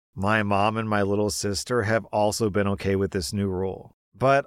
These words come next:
I invited a friend over yesterday, and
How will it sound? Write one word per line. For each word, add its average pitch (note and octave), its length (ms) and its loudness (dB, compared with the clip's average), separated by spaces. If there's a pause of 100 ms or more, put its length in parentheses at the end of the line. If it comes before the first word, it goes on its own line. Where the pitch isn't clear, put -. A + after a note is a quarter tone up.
I D3+ 140 2
invited B2 500 2
a A2 80 2
friend A2 300 0
over G#2+ 200 2
yesterday, A#2 920 0
and A2 360 0